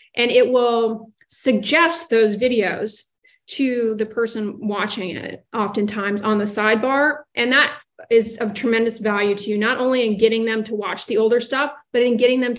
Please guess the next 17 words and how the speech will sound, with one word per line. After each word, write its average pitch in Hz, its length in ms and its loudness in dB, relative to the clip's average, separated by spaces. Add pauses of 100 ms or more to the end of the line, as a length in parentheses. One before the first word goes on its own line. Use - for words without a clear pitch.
(100)
to 247 100 -10
stay 214 600 0
on 202 340 -6
your, 196 540 -8 (140)
on 208 160 0
your 202 120 -2
channel. 214 560 -4 (480)
That's 240 200 0
what 254 100 2
you 220 140 4
want. 208 220 2
You 226 100 2
want 285 220 2
the, 262 440 0
the 220 180 -2
new 254 320 0
viewer 226 640 2